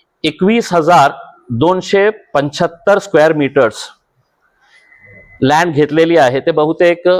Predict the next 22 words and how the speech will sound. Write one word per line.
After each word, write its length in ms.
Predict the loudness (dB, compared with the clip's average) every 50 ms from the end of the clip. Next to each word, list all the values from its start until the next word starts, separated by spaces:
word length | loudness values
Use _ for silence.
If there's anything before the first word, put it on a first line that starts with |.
| -2 -6 -6
मला 180 | -4 0 0 0
असं 160 | 0 0 0
वाटतं 280 | -2 -2 -2 -2 -2
की 120 | -2 -2 -2
पाच 340 | -2 0 2 2 2 0 -2
एकरच्या 420 | -2 0 0 -2 0 0 0 0
जवळ 340 | 2 2 2 4 2 2 0 -2 -6 -8 -4
लँड 340 | -2 0 0 2 0 2 2
आहे, 300 | 0 0 0 -2 -4 -6 -8 _ _ _ _ _ _ _ _ -20 -20 -20 _ _ _ -4 -2 0
जे 160 | 2 2 2
त्यांना 340 | 0 0 -2 0 2 0 0
देण्यात 460 | 2 0 0 2 2 2 2 2 2
आलेली 420 | 2 2 2 0 0 0 0 2 2
आहे. 380 | 2 2 2 2 0 -2 -2 -2 -8 _ _ -4
अ, 300 | -2 0 2 2 2 2 0 -4 -10 -20 _ _ _ -6
त्यांना 260 | -4 -2 0 0 0
म्हणजे 280 | 0 -2 -2 0 -2 -2
त्यांच्या 380 | 0 -2 -2 -2 -2 -2 -2
मुलाला, 400 | 0 0 0 2 2 2 2 0 -4 -6 -10 _ _ _ _ _ _ _ _ _ _ _ _ _ _ _ _ _ _ _ _ _ _ _ _ _ _ _ -12
सिद्धांत 540 | -6 -4 -2 -2 -2 0 0 0 0 -2 -4
संजय 460 | -6 -4 -4 -2 -2 0 0 0 0
शिरसाट 480 | 0 0 -2 -2 -2 0 0 0 0